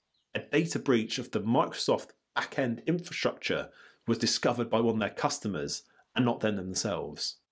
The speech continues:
So, as always, I want to talk about what the blue team lessons here. What can we, as, as mere mortal blue teamers,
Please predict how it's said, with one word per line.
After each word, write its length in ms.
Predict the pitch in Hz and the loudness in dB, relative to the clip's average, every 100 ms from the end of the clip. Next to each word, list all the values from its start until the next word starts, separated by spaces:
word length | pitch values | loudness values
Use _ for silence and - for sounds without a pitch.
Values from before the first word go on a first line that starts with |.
| - | 4
So, 240 | 240 202 | 6 8
as 120 | 233 | 8
always, 380 | 240 220 143 123 | 8 10 8 6
I 60 | 147 | 4
want 100 | 165 | 4
to 80 | 165 | 6
talk 140 | 175 | 4
about 200 | 147 147 | 4 4
what 140 | 160 | 2
the 160 | 160 - 151 | 0 -2 6
blue 240 | 165 175 | 8 8
team 260 | 165 160 135 | 4 4 6
lessons 380 | 135 - 127 | 2 0 0
here. 160 | 113 123 | 2 6
What 160 | 185 - | 4 4
can 120 | 147 | 6
we, 380 | 165 180 175 123 | 8 8 10 8
as, 220 | 113 - | 6 2
as 180 | 123 117 | 2 4
mere 220 | 165 151 | 6 6
mortal 340 | 156 165 143 | 8 6 6
blue 200 | 127 143 | 8 8
teamers, 560 | 139 135 120 117 104 | 8 6 6 6 4